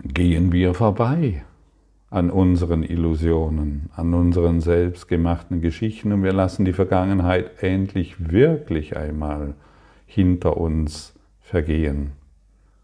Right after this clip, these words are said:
und schauen in eine neue, gegenwärtige Zukunft, die voller Licht ist und in der mein heiliges Selbst ruht.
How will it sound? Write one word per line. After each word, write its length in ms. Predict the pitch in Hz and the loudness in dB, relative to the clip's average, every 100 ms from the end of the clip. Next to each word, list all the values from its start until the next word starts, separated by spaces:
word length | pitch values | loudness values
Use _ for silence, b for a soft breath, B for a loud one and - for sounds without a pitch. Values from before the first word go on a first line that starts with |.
| _ | _
und 340 | - 87 82 - | -2 2 2 -2
schauen 480 | 92 - 90 113 101 | -6 0 2 2 2
in 140 | 80 80 | 0 0
eine 360 | 78 78 80 | -2 0 0
neue, 580 | 80 82 110 123 101 78 | 0 -2 -2 -2 -2 -2
gegenwärtige 1080 | 78 104 123 104 80 76 85 92 87 80 69 | -2 -2 -2 -2 -2 -2 -4 -4 -4 -4 -4
Zukunft, 840 | - - 131 - - - - - - b b b - | -6 -6 -6 -8 -10 -10 -18 -20 -20 b b b -2
die 100 | 90 | 0
voller 500 | - 131 156 135 87 | 2 2 2 2 -2
Licht 520 | 82 139 147 - - | -2 -2 -6 -10 -10
ist 320 | 80 - - | -10 -10 -4
und 160 | 98 95 | -2 0
in 160 | 92 | 0
der 260 | 90 95 98 | 2 2 2
mein 560 | 92 87 95 107 90 | 0 0 0 -2 -2
heiliges 640 | 85 101 113 113 95 82 - | -2 -2 -4 -2 -2 -2 -2
Selbst 500 | 101 143 147 - - | -2 0 -4 -10 -8
ruht. 400 | 67 71 - | -6 -6 -10